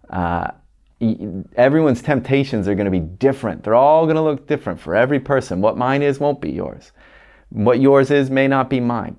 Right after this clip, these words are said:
But all of us, when we engage in conversation with our Heavenly Father, He can show us those things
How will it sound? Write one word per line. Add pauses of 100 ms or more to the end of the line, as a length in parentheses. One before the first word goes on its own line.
But (340)
all
of
us,
when
we
engage
in
conversation (680)
with
our
Heavenly
Father, (720)
He
can
show
us
those
things